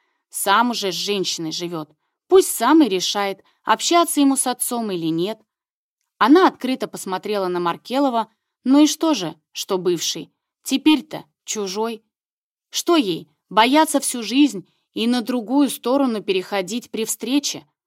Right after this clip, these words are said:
Глупости. «Хорошо», кивнула она. «Я поговорю с сыном и расскажу о твоей просьбе». «То есть ты признаешь,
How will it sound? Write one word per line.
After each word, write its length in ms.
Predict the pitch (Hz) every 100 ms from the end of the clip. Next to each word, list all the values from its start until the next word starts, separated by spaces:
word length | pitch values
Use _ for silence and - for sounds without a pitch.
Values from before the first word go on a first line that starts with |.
| _
Глупости. 720 | 208 208 214 156 151 - - - _ _ _ _ _
«Хорошо», 540 | - 294 349 - 285 285 _
кивнула 460 | 220 208 208 196
она. 260 | 190 190 185 _ _ _ _
«Я 160 | - 262
поговорю 420 | 277 254 277 233
с 80 | 175
сыном 480 | - - 339 220 170 _ _
и 160 | 247 269
расскажу 540 | 277 254 240 214 349
о 180 | - 220
твоей 360 | 190 175 214
просьбе». 520 | 285 185 185 170 175 175 _ _ _ _ _ _
«То 80 | 208
есть 240 | 202 -
ты 160 | 220 247
признаешь, 840 | 202 202 185 185 175 196 262 -